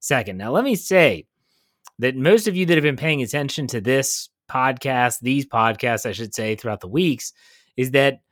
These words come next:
they typically run around four P M, give or take. I know that on iTunes, it's a little bit delayed.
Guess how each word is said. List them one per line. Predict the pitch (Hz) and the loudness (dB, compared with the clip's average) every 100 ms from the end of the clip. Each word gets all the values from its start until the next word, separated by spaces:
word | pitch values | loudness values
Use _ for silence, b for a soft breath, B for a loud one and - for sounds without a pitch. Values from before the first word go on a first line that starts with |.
| _ - | _ -2
they | 220 | 0
typically | 214 269 247 240 | 2 2 4 4
run | 165 170 | 6 6
around | 170 151 156 | 6 4 2
four | - 160 180 170 | -2 0 2 2
P | 170 160 127 | 0 0 2
M, | 127 135 117 | 2 0 0
give | 135 | 0
or | 143 | 0
take. | - 120 120 | 0 -2 0
I | 131 | 0
know | 127 135 | 2 2
that | 131 | 2
on | 120 117 | 0 2
iTunes, | 120 127 - 123 117 | 2 2 -2 -4 -4
it's | 113 107 | -4 -6
a | 104 | -6
little | 113 160 190 | 0 2 4
bit | 175 151 | 2 2
delayed. | 117 110 98 98 | 0 0 -2 -6